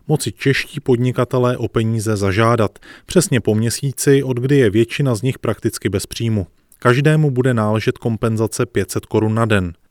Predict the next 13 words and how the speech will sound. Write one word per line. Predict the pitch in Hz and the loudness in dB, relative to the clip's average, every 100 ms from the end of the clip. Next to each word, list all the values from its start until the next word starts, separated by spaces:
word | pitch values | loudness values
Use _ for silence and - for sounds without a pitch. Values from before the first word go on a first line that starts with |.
| _ _ - - - _ _ _ - | _ _ -20 -20 -20 _ _ _ 4
Možná | 190 151 113 95 | 4 6 4 4
bychom | 107 - 127 | 2 2 0
této | 135 120 98 | 2 2 0
částce | - 127 123 - 110 | 0 -2 -2 -4 -4
neměli | 107 107 104 101 | -2 -2 -2 -2
říkat | 101 95 98 - | -4 -6 -8 -8
kompenzace, | 92 90 110 107 107 - 95 - - - | -8 -4 -2 2 2 2 -2 -4 -18 -4
neboť | 139 151 90 - - | 0 0 0 -4 0
těch | 135 131 | 2 2
se | - 95 | -2 -2
vláda | 107 120 117 | 0 0 0
kolektivně | 110 127 131 - 135 123 | 0 2 2 0 -2 0
zřekla. | 90 90 - 92 85 | -2 -4 -6 -8 -8